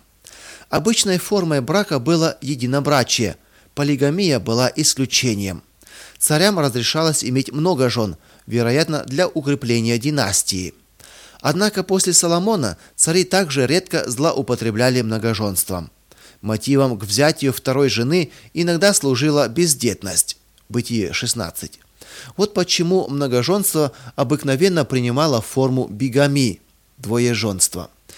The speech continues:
Причем одна из жен считалась главной, а вторая — второстепенной или наложницей. Наложницы обыкновенно брались из числа рабынь или военнопленных. При двух равноправных женах в семье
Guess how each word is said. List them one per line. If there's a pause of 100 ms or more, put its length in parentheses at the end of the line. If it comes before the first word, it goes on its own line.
(260)
Причем
одна
из
жен
считалась
главной, (220)
а
вторая —
второстепенной (220)
или
наложницей. (540)
Наложницы
обыкновенно
брались
из
числа
рабынь (240)
или
военнопленных. (520)
При
двух
равноправных
женах
в
семье